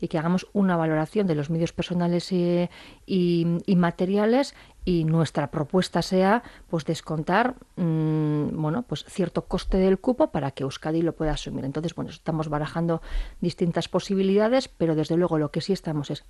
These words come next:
hablando, estamos hablando para llegar a acuerdos, para afinar, eh, en cómo se debe hacer el traspaso y por eso decíamos, bueno, que no vemos ningún tipo de impedimento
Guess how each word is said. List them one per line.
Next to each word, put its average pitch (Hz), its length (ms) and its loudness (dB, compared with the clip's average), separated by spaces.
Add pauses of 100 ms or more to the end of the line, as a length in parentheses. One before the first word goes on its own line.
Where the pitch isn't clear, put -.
(120)
hablando, 208 640 2 (360)
estamos 175 420 -2
hablando 170 440 0
para 156 220 0
llegar 160 360 2
a 165 40 2
acuerdos, 214 640 2 (320)
para 156 320 2 (100)
afinar, 185 640 4 (340)
eh, 160 600 0
en 190 160 4
cómo 208 400 4
se 190 100 -2
debe 180 160 4
hacer 180 220 0
el 175 100 0
traspaso 180 400 -2
y 202 60 -2
por 151 100 -2
eso 151 160 -2
decíamos, 170 460 -2
bueno, - 240 -10
que 135 80 -10
no 147 100 -6
vemos 147 240 -4
ningún 160 240 -2
tipo 160 240 0
de 156 180 0
impedimento 160 760 -2